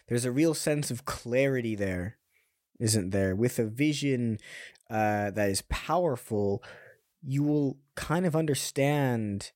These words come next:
all the details of what, what life will look like, right? This is what the business will look like. This is how many people we engage.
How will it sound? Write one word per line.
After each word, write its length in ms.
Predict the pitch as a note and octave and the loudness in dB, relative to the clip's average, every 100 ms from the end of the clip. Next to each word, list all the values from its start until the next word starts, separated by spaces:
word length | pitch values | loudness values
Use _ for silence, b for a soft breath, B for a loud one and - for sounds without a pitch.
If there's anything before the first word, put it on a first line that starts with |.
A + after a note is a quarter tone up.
| - | -2
all 160 | C#3 | 0
the 100 | D#3 C#3+ | 2 0
details 640 | D3 D3 D3+ A#2+ A2+ A2 | -2 -4 0 2 2 -2
of 100 | G#2+ | -4
what, 300 | G#2+ A#2+ A2 - - - | 2 2 2 -2 -20 -2
what 240 | A#2 A#2 | 2 2
life 320 | A2+ A#2+ A#2+ | 2 0 0
will 80 | A2+ | -4
look 300 | G#2+ A#2+ A#2+ | 4 4 4
like, 360 | A2 E2 - - - | 0 0 -2 -6 -4
right? 320 | G2+ G#2 G#2+ B - | 2 2 2 B -2
This 180 | C3 | 0
is 80 | C3 | 2
what 140 | B2 A#2 | 2 2
the 80 | |
business 340 | A#2 A2+ A2 - | 0 0 -2 -2
will 80 | G2+ | 0
look 240 | G#2 - | 0 0
like. 240 | - - | -2 0
This 160 | - - | 0 -2
is 100 | B2 | 0
how 160 | - C3+ | 2 2
many 180 | C3+ A2+ | 2 0
people 340 | A#2+ A#2 A2 | -2 -2 0
we 180 | A2 G2+ | 2 2
engage. 600 | G2 G2+ G2+ F#2+ F#2 | 0 0 2 2 0